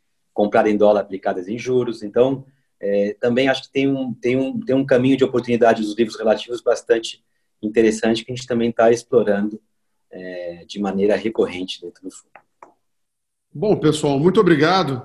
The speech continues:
Speaker 2: É, pra você que tá nos assistindo, só fazer a lembrança que, ah, os fundos multimercado macro são os fundos mais versáteis da casa, que podem, é, investir em quaisquer ativos. E isso,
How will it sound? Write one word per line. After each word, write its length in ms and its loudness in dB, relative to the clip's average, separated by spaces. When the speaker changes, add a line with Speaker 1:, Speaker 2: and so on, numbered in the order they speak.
Speaker 2:
É, 400 2
pra 160 -2
você 300 2
que 60 -8
tá 120 0
nos 140 0
assistindo, 760 0
só 200 -6
fazer 280 2
a 60 6
lembrança 580 4
que, 420 2
ah, 340 -6
os 160 0
fundos 300 0
multimercado 720 0
macro 520 0
são 220 2
os 100 2
fundos 280 0
mais 240 2
versáteis 640 0
da 140 0
casa, 420 -2
que 100 -18
podem, 680 4
é, 380 0
investir 520 2
em 100 0
quaisquer 440 -4
ativos. 600 -2
E 200 2
isso, 480 0